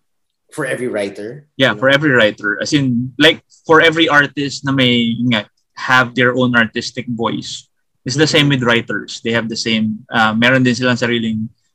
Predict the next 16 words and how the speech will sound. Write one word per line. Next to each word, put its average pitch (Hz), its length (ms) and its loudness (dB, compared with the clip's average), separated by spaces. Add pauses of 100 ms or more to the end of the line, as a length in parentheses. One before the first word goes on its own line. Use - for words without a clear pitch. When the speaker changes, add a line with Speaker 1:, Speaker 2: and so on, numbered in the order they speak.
(200)
Speaker 2:
way 120 400 4
of 110 240 -2 (160)
writing 117 480 -2
things, - 480 -12
of 104 160 -8
how 110 400 -2
to 107 400 -2
unfold 120 640 0
things, 101 320 -8
of 110 160 -8
how 120 160 4
to 117 160 -4
tell 113 400 0
things. - 560 -12 (400)
Speaker 1:
Exactly. - 640 -6 (480)
And 247 80 0